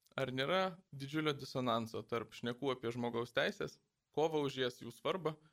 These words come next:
ir to požiūrio į, į tai, kas vyksta Ukrainoje, į žudynės ten vykstančias? Apie kokį žmogaus teisų užtikrinimą galima kalbėti ten, kur teisė į gyvybę neįmanoma užtikrinti? Ir aš manau, kad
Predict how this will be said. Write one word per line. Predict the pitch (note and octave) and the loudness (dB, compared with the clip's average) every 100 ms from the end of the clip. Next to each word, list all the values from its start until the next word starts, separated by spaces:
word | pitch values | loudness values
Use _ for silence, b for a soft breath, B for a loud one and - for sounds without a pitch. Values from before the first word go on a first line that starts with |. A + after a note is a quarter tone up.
| b b - | b b -6
ir | C#3+ | -4
to | D3 | 0
požiūrio | C#3+ D3 D3+ C#3 C3 B2 - | 2 4 2 4 2 0 -4
į, | - C3+ B2 - | -6 -2 -2 -2
į | C3 - | -6 -2
tai, | C3 - | -2 0
kas | B2 - | -2 -2
vyksta | B2 B2+ - A2 | -8 -6 -2 -2
Ukrainoje, | A2 A2 E3+ F#2 F#2 B1 | 0 -2 0 -2 -2 -4
į | A2 | -6
žudynės | A2+ A2+ F#3+ D#3+ | -6 -6 -4 -4
ten | - B2+ | -4 -4
vykstančias? | B2 - - - B2 _ _ - | -6 -8 -12 -10 -14 _ _ -10
Apie | C#3+ D3 | -6 -6
kokį | - D#3+ C#3 | -6 -8 -6
žmogaus | C#3 C3 B2 - | -4 -2 -2 0
teisų | B2+ C3 G#2+ | -2 0 -4
užtikrinimą | - - B2 A2+ A#2 | -6 -6 -4 -4 -4
galima | A#2 A#2 A#2 A#2 | 0 0 0 -4
kalbėti | - A2 A#2+ A#2 | -6 -2 -2 -2
ten, | G#2+ A2 C3+ | -4 -4 -2
kur | A2+ | -4
teisė | - A#2+ - A#2+ | -2 -2 -2 -6
į | |
gyvybę | B2 A#2 - G2 | -6 -8 -8 -6
neįmanoma | G#2 F#2+ G2 - G#2+ | -6 -4 -4 -4 -8
užtikrinti? | - B2 - B2+ C3+ _ _ b b - | -8 -12 -10 -12 -12 _ _ b b -6
Ir | A2+ - | -6 -6
aš | - C#3 - | -4 -4 2
manau, | F#3 D#3+ C#3+ | 4 6 4
kad | D3+ B2 | 2 -2